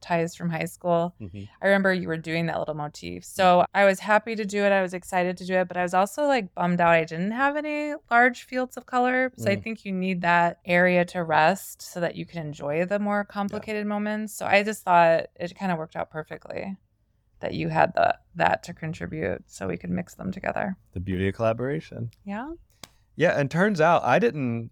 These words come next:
Speaker 2: I feel like I knew this in the back of my brain, like, I'd heard it once, but it was, took this project to really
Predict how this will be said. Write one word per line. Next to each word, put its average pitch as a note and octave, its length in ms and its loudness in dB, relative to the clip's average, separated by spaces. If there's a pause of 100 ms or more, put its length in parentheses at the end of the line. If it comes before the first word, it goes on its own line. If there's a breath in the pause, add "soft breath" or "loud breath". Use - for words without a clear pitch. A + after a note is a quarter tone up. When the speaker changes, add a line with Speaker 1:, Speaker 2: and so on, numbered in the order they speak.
Speaker 2:
I C#3 60 -8
feel A#3+ 140 -2
like A#3+ 120 -2
I C#3 60 2
knew A#2+ 180 2
this C#3 180 -4
in D#3+ 60 -8
the D3+ 60 -4
back D3 220 -4
of D#3 40 -8
my D3+ 80 -4
brain, C#3+ 300 -6
like, G2+ 140 -2
I'd F#2 140 -2
heard A2 180 0
it G2+ 100 0
once, A#2 280 -4
but - 340 -6 (160)
it A2+ 80 -10
was, G2 140 -8 (260)
took - 240 -8
this A2+ 140 -2
project F#2+ 360 2
to F#2+ 60 -6
really F#2 280 -2